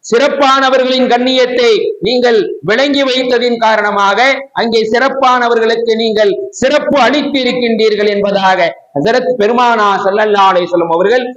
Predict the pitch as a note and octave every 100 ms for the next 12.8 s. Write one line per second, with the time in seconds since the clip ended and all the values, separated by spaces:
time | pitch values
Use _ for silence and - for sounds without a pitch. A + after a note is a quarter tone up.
0 | - D3+ F#3+ A3 G3 F#3 B3+ B3+ A#3 A3
1 | G#3 E3 A#3 C4 B3 - - F3 B3 A3
2 | G#3+ G#3 G3+ A3+ A3+ A3+ F#3+ G3 F#3+ F3
3 | E3+ F3 A3+ B3 - - - G#3 A#3 -
4 | A3 G3+ F#3+ C#3 - D#3 G#3 G#3+ G3+ G3
5 | F3 C#3 - - G#3 C4 B3 B3 G#3+ A3+
6 | B3+ A#3+ B3 G3 A#3 B3 A#3+ A#3+ C4 C#4
7 | B3 A3+ A3 G#3 B3+ B3 B3 C#3+ F3 B3+
8 | C4+ A#3+ A3 A3 G3+ G#3 B3+ G4+ - -
9 | E3+ A3+ C4+ B3+ A#3 G#3 G#3+ B3+ A#3+ -
10 | D#3+ A#3+ C4+ B3+ A3+ G#3+ - B3 C4 -
11 | - F3+ B3+ B3+ A#3+ A3 G#3+ G#3+ F#3 -
12 | - D3 A3 C4+ C#4+ C4 C#4 C4